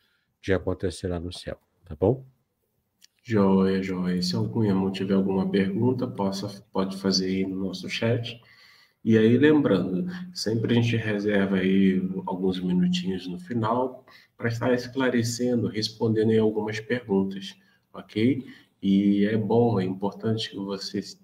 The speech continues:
Speaker 2: tiver a sua dúvida, faça a sua pergunta, esclareça a sua dúvida, pra que possamos continuar avançando e progredindo. O pastor Décio agradece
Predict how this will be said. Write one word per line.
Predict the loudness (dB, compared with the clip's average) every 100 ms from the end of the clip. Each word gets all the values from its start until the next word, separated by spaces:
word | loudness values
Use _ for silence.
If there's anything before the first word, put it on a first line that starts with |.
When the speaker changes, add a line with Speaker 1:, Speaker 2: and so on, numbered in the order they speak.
| _ _
Speaker 2:
tiver | -2 4 4
a |
sua | 4 2 2
dúvida, | 4 2 2 0 -2
faça | -4 -2 -2 -2
a | -6
sua | -6 -8 -8 -12 -20 _ _
pergunta, | 0 2 4 4 4 2
esclareça | -4 -4 -4 0 0 0
a | -6
sua | -6 -6
dúvida, | -6 -8 -6 -2 -2 -4 -10 -20 _ _
pra | -12
que | -12 -8
possamos | -6 -4 -4 -6
continuar | -4 -6 -6 -6 -6 -6
avançando | -8 -8 -6 -2 -2 -2
e |
progredindo. | -2 -2 0 -2 -2 -2 -2
O |
pastor | -2 -6 -8 -6
Décio | -4 -4 -4
agradece | -6 -8 -2 4 4 2 -6